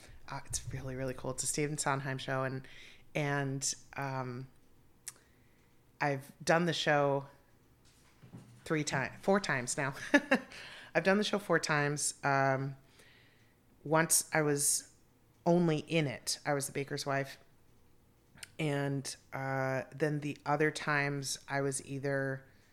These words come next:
um, directing or choreographing. And a couple of those I had a cameo in, um,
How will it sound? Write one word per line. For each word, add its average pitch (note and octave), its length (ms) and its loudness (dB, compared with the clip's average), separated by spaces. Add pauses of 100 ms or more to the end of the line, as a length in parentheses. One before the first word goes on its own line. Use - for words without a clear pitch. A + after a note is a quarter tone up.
(720)
um, C3 400 -6
directing D3 600 0
or C#3 140 -4
choreographing. C3 960 -2 (640)
And C#3+ 160 -4
a C3+ 40 -8
couple C#3 340 -2
of C3+ 100 -4
those C3 260 -2
I C3+ 80 -6
had C3 420 -4
a C#3 60 -10
cameo C3+ 640 -4
in, B2+ 320 -10 (600)
um, C3+ 280 -10